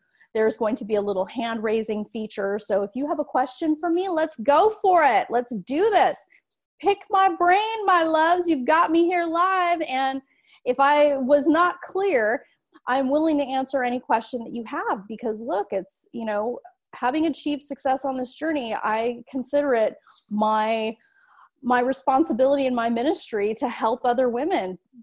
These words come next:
figure it out too. So, all right. So I see a question coming from Julene. Okay, my darling, I am going to, Julene,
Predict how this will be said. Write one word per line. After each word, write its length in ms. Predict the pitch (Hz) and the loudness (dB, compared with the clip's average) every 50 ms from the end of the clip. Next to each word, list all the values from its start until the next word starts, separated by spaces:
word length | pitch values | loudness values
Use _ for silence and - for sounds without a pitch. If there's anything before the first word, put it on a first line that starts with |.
| - _ | -6 _
figure 260 | - 233 202 208 208 214 | -2 -2 0 0 -2 0
it 80 | 214 | 2
out 220 | 233 247 277 277 - | 2 2 2 0 -2
too. 460 | - 339 381 440 480 - - - _ _ _ _ | -2 -2 0 0 0 -2 -4 -8 _ _ _ _
So, 380 | - - 262 240 240 233 226 226 - - | -2 2 2 4 4 2 0 -2 -4 -2
all 100 | - 269 | 2 2
right. 300 | 311 339 277 - - - | 4 4 2 2 0 -2
So 100 | - 247 | 0 0
I 140 | 254 277 339 | 2 2 0
see 200 | - - 370 381 | -2 -4 -6 -6
a 60 | 359 | -6
question 680 | - - 320 285 320 - - - 311 285 277 269 269 262 | -2 0 0 0 0 -2 -4 -4 -4 -2 -2 -2 -4 -6
coming 460 | - - 233 220 233 226 233 233 247 240 _ - | -8 -8 -8 -6 -6 -6 -6 -8 -10 -12 _ -4
from 540 | - 214 208 196 190 180 185 185 190 220 240 - 208 | -2 0 0 0 0 0 -2 -2 -2 -6 -8 -8 -10
Julene. 880 | 180 - - 220 214 208 202 202 202 202 196 196 202 196 185 226 294 403 453 508 - _ _ _ _ - - - - - - | -10 -10 -8 -8 -8 -6 -6 -6 -6 -8 -8 -8 -10 -8 -6 -6 -4 -4 -6 -6 -10 _ _ _ _ -20 -20 -20 -16 -4 0
Okay, 300 | 247 254 247 - 359 339 | 0 0 2 2 2 2
my 220 | 381 403 403 349 277 | 2 2 2 2 2
darling, 500 | 233 247 214 214 214 220 226 247 277 294 - | 2 2 2 2 2 2 0 0 -2 -2 -2
I 340 | - 220 226 240 247 254 - - | -2 0 0 0 -2 -4 -4 -6
am 480 | 214 220 226 226 220 220 220 220 220 220 - 220 | -8 -6 -6 -6 -6 -6 -6 -6 -8 -8 -10 -8
going 460 | 202 214 208 214 214 214 214 214 214 - - - | -6 -6 -4 -4 -4 -6 -6 -10 -12 -14 -16 -12
to, 300 | - 220 220 214 214 208 185 | -8 -6 -4 -4 -4 -6 -8
Julene, 640 | - - 214 208 208 202 196 202 202 208 233 285 | -6 -6 -4 -4 -4 -4 -6 -8 -8 -6 -6 -6